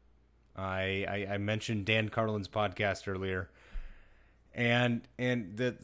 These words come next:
the, the problem I have is, uh, I, I really, I, I, you know, I, I, I still have that fire that I wanna make a difference in the world and all those, all that kinda crap. And, uh, I, I,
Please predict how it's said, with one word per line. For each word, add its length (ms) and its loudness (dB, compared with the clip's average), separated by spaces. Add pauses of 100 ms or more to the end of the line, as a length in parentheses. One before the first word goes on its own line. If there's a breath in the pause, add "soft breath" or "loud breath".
(160)
the, 160 -12
the 80 -10
problem 500 6
I 200 4
have 380 2
is, 640 -4 (460 soft breath)
uh, 300 -8 (120)
I, 140 -2
I 100 -4
really, 720 4 (720 soft breath)
I, 60 -4
I, 140 -4
you 220 -6
know, 180 -6 (140)
I, 100 -8
I, 340 -10
I 20 -8
still 260 4
have 140 10
that 180 6
fire 460 6
that 180 4
I 120 8
wanna 240 6
make 160 2
a 60 6
difference 520 2
in 80 0
the 80 2
world 300 0
and 80 -2
all 100 2
those, 320 -2
all 160 0
that 160 -10
kinda 200 -6
crap. 440 -4 (920 soft breath)
And, 580 4
uh, 380 2 (1200)
I, 400 -4
I, 100 -2